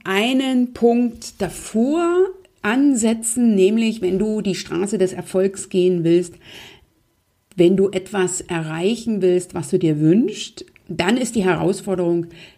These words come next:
zu wissen, was du willst und warum du es willst.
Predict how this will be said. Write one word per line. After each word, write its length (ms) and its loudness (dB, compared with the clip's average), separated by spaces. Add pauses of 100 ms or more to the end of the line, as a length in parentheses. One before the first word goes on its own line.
(100)
zu 260 0
wissen, 500 0
was 340 -2
du 200 2
willst 520 0
und 220 -2
warum 400 2
du 120 2
es 240 -10
willst. 320 -12